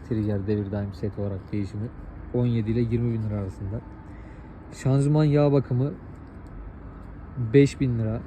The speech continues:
civarı. Ön arka fren balataları üç bin lira civarı. Ekstra bir de klima gazı değiştirseniz iki bin lira civarı. Arkadaşlar. Yani ortalama otuz üç bin,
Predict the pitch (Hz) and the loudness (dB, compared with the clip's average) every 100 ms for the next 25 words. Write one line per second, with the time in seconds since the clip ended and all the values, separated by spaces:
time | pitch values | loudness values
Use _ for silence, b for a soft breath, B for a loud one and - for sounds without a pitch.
0 | - - 113 104 120 175 - - - - | -8 -2 0 0 -2 -4 -10 -14 -14 -14
1 | - 143 143 143 127 147 - 135 135 127 | 4 6 8 6 4 0 2 2 4 4
2 | 120 120 113 - 135 - 156 151 151 139 | 2 0 -4 0 -2 0 0 4 4 4
3 | 139 135 151 - - B B B - - | 4 4 2 -2 -12 B B B -16 -2
4 | 156 120 143 127 131 131 - 135 131 120 | 0 2 4 4 4 2 2 2 4 4
5 | 110 110 120 - - 117 - - - - | 4 4 4 4 2 4 2 2 2 2
6 | - 127 123 131 135 123 123 113 101 - | 6 6 8 6 6 6 4 2 -2 -6
7 | - - - - - - - - - - | -4 -2 -4 -4 -8 -10 -12 -14 -14 -14
8 | - 123 117 117 113 - 131 - - - | -10 -6 -4 -4 -6 -6 -10 -10 -18 -18
9 | - - - - - - - - - - | -18 -18 -18 -18 -18 -18 -14 -14 -12 -14
10 | - - - - - - - - 135 139 | -14 -16 -20 -20 -18 -12 -12 -4 -2 0
11 | 131 160 156 147 139 139 151 165 151 - | 2 6 6 6 2 2 0 4 4 4
12 | 160 - - 135 | 0 0 -2 -2